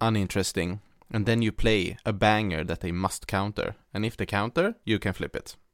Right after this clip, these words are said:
It doesn't counter that specific spell because it hasn't flipped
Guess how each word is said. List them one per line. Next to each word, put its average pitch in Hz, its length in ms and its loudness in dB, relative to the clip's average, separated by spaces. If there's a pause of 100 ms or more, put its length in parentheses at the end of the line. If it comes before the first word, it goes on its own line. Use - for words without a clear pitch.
(140)
It 107 140 -2
doesn't 110 260 4
counter 101 320 2
that 85 220 0
specific - 480 -8
spell 87 260 -2
because 92 260 -8
it 87 160 -6
hasn't 90 300 -4
flipped - 360 -10